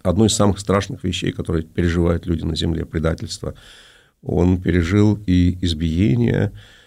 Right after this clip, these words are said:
пережил смерть саму, причем смерть не просто смерть, но пережил смерть такую страшную, смерть на кресте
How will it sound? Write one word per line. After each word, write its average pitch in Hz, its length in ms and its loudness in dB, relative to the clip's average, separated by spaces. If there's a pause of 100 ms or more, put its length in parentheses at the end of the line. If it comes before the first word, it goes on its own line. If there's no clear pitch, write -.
(560)
пережил 92 300 4
смерть 92 400 4
саму, 107 260 0
причем 92 300 -4
смерть 95 320 -2
не 92 80 -2
просто 135 600 0 (100)
смерть, 85 380 0
но 85 200 -4
пережил 87 400 -4
смерть 98 420 -2
такую 90 260 -6
страшную, 110 640 -2
смерть - 320 -8
на 85 220 0
кресте 117 760 2